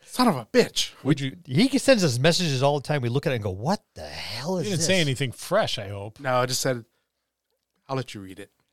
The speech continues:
Speaker 3: Oh, jeez. <laughs> Go ahead, read it. Read it out loud.
Speaker 2: It looks like hieroglyphics. "Hey, Robert,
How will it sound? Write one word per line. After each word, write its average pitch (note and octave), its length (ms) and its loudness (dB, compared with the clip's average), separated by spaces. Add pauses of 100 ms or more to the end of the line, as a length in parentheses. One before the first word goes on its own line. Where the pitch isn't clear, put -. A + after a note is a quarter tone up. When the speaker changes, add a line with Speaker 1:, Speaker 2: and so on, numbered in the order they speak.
(360)
Speaker 3:
Oh, C3+ 240 6
jeez. G2 540 -4 (380)
<laughs> - 1600 0 (3000)
Go F#3 120 10
ahead, C3 140 6
read G3 160 10
it. D#3 100 2 (100)
Read F3 140 8
it C#4 60 2
out C#4+ 140 6
loud. A3 380 6 (600)
Speaker 2:
It E3 80 2
looks B3+ 220 4
like G#3 160 8
hieroglyphics. E3+ 840 2 (320)
"Hey, G3+ 160 4
Robert, E3+ 420 6